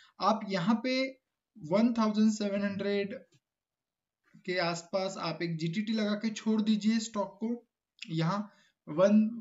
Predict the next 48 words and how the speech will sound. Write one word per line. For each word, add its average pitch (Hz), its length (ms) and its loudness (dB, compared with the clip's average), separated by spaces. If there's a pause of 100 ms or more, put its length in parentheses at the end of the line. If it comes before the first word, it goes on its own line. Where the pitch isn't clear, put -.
(240)
stock, 196 500 -4 (320)
यहाँ 180 240 4
पर 240 200 0
वन 220 180 4
stock 208 320 -2
का 208 80 0
जीटीटी 208 340 -4
लगा 202 220 2
के 208 220 -2
छोड़ 196 360 -6
दीजिए, 196 280 -4
यानी, 175 360 -6 (640)
अ, 143 400 -4
orders 180 360 0
लगा 208 200 2
के 220 120 -2
छोड़ 208 200 0
दिए 202 120 0
वन 202 220 0
थाउजेंड 196 240 0
नाइन 185 180 -4
हंड्रेड 180 200 -6
फ़ोर्टी। 202 260 -4 (140)
अगर 226 220 0
कभी 214 280 -2
by 190 240 0
mistake 202 420 -6
यहाँ 190 180 -4
price 170 380 -4
आता 170 240 -6
है, 220 180 -2 (680)
जैसे 165 340 -2
जिस 165 240 -8
तरीके 180 240 -4
की 185 160 -10
वोलेटिलिटी 170 540 -2
हमें 170 200 0
देखने 160 300 -2
को 175 120 -6
मिल 170 140 0
रही 180 120 -2
है, 208 60 -4
तो - 80 -8
आपको 175 640 -6
इस 208 220 -6
price 170 320 -4
पे 175 180 -4
भी 294 320 -2